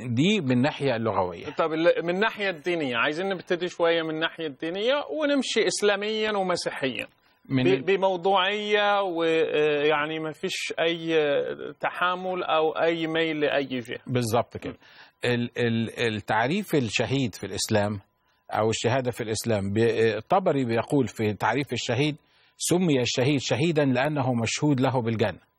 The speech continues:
Speaker 2: مم.
Speaker 1: يعني شهد له بالجنة إن هو هي-، هيروح الجنة، هيبقى في الجنة، فلذلك، آه، آه، سمي الشهيد.
Speaker 2: أيوة.
Speaker 1: وقيل: "سمي شهيدا لأن أرواحهم"، أرواح الشهداء، "احتضرت دار السلام لأنهم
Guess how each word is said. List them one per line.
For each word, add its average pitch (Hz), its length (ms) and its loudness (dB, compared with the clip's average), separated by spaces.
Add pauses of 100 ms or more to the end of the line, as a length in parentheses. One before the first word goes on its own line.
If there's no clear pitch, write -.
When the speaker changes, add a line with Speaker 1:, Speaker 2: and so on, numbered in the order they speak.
(460)
Speaker 2:
مم. 131 160 -6
Speaker 1:
يعني 107 200 0
شهد 139 320 2
له 131 240 0
بالجنة 123 480 -2
إن 110 80 -4
هو 117 200 4
هي-، 113 340 0
هيروح 113 460 -2
الجنة، 120 300 0
هيبقى 135 260 0
في 113 100 -6
الجنة، 139 300 2
فلذلك، 120 640 -2 (440)
آه، 120 40 -4
آه، 107 580 -2
سمي 127 300 0
الشهيد. 98 500 -2
Speaker 2:
أيوة. 131 200 0
Speaker 1:
وقيل: 131 420 0 (260)
"سمي 165 440 2
شهيدا 160 560 0 (420)
لأن 123 300 2
أرواحهم"، 139 640 0
أرواح 120 300 0
الشهداء، 117 540 0 (880)
"احتضرت 180 580 0
دار 147 240 2
السلام 131 580 2
لأنهم 117 520 0